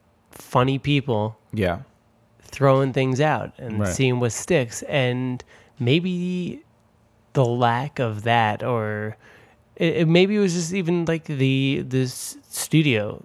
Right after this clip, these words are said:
Speaker 1: they kinda find a formula and they go, "Oh, I think that's what the people like." And then they
Speaker 2: Yeah.
Speaker 1: just throw that out as opposed to having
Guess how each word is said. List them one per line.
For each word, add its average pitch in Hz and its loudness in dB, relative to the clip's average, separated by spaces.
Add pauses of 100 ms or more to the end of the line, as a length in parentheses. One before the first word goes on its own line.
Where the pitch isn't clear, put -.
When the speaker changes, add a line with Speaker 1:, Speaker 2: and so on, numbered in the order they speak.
(100)
Speaker 1:
they 131 -2
kinda 135 -2
find 131 -2 (160)
a 131 -10
formula 127 0
and 113 -2
they 117 -2
go, 117 0
"Oh, 165 4
I 104 -2
think 123 -8
that's 151 -2
what 110 -2 (360)
the 131 -8
people 117 -6
like." 107 -8 (260)
And 117 0
then 117 6
they 104 4
Speaker 2:
Yeah. 127 0
Speaker 1:
just 127 -2
throw 135 2
that 117 2
out 127 0
as 117 0
opposed 127 0
to 131 -2
having 113 -2